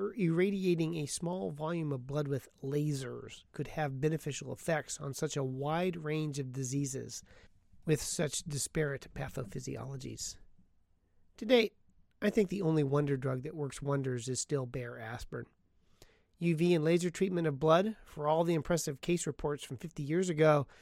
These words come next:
is neither tried nor true by the standards of modern medicine and science. And given the complete lack of prior plausibility, any positive effects are almost certainly due to bias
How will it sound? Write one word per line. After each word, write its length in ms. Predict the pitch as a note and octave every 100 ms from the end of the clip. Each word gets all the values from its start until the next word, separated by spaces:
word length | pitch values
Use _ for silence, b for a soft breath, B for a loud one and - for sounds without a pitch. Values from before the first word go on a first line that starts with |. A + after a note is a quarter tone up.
| b b b
is 160 | F3+ D#3
neither 340 | E3 E3+ G#3
tried 580 | G3+ - D3+ C#3 C#3 C#3
nor 200 | C#3+ D#3+
true 400 | - - D3 C3+
by 160 | C3+ C3+
the 100 | C3+
standards 520 | - C#3 C#3 C3+ C3+
of 80 | B2+
modern 420 | B2+ C3 B2+ A#2+
medicine 460 | B2+ C3 A#2+ C3+
and 180 | C3+ A#2
science. 600 | - C#3 C3 - - - _ _ _ _ - _ _ _ - - - -
And 400 | G3 F#3+ G3 F#3
given 340 | A3+ F#3 E3+
the 80 | D3+
complete 460 | D#3+ C#3 - G3
lack 360 | F3 D#3+ D3+ -
of 200 | C#3+ C3 -
prior 380 | - D#3+ D3+ C#3+
plausibility, 1040 | - - D#3 C#3+ C3 C3 F3+ G3 F3 D#3 C#3 b b b b b _ _ _ _ _ _ _
any 420 | G3 F#3 D#3+ D#3 - _ -
positive 540 | - D3+ C#3+ C#3 B2+ B2+ -
effects 540 | - C#3+ C3 - -
are 80 | -
almost 360 | - C#3 C3+ -
certainly 400 | - G3 D#3+ C#3+
due 240 | C3 C3 B2+
to 80 |
bias 680 | A#2 - B2 B2+ A#2+ - -